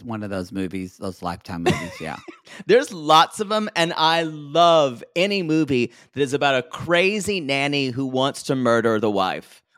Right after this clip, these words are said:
Speaker 2: I love those movies.
Speaker 1: No, it's true. There was, uh, oh, wait,
Speaker 2: They're my
Speaker 1: she was,
Speaker 2: favorites.
Speaker 1: I think Denise Richards, she was in The Killer Mom, the cheerleader ones, actually. So
Speaker 2: Oh.
Speaker 1: I'm sorry, I'm gonna walk that back, which still, I will watch those.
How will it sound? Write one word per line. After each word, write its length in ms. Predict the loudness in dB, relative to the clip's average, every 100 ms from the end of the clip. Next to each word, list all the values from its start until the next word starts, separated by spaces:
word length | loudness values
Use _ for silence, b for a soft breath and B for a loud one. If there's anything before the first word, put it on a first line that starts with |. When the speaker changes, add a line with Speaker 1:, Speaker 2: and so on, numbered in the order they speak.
| _ 0
Speaker 2:
I 420 | 4 6 6 4
love 560 | 0 -4 2 2 2
those 240 | 0 -2 -2
movies. 540 | -6 -4 -8 -8 -8
Speaker 1:
No, 280 | -4 -2 -2
it's 240 | -4 -10
true. 220 | -8 -6 -4
There 200 | -2 2
was, 320 | 2 0 -6 -4
uh, 220 | -2 -2 -2
oh, 80 | 0
wait, 120 | 0
Speaker 2:
They're 80 | 0
my 120 | -2
Speaker 1:
she 120 | 0
was, 60 | 2
Speaker 2:
favorites. 640 | 2 2 -2 -4 -14 -16 -18 -6
Speaker 1:
I 60 |
think 200 | -4 -2
Denise 340 | -4 -2 -4 -4
Richards, 340 | -6 -4 -8
she 280 | -8 -8 -6
was 160 | -4 -4
in 100 | -2
The 80 | -2
Killer 340 | -2 0 0
Mom, 360 | 2 0 0 -4
the 80 |
cheerleader 580 | -10 -6 -4 -2 -2 -4
ones, 240 | -6 -10 -10
actually. 440 | -10 -12 -16 -12
So 60 | -2
Speaker 2:
Oh. 380 | 2 2 2 0
Speaker 1:
I'm 60 | 0
sorry, 260 | 0 0
I'm 80 | -2
gonna 140 | -6 -8
walk 400 | -4 -2 -2 -4
that 320 | -4 -4 -6
back, 240 | -4 -4 -4
which 260 | -6 -6 -10
still, 600 | -2 0 2 0 -4 -10 _ _ _ _ -4
I 160 | -2
will 140 | -2 -4
watch 300 | -4 -6 -14
those. 480 | -18 -18 -20 -20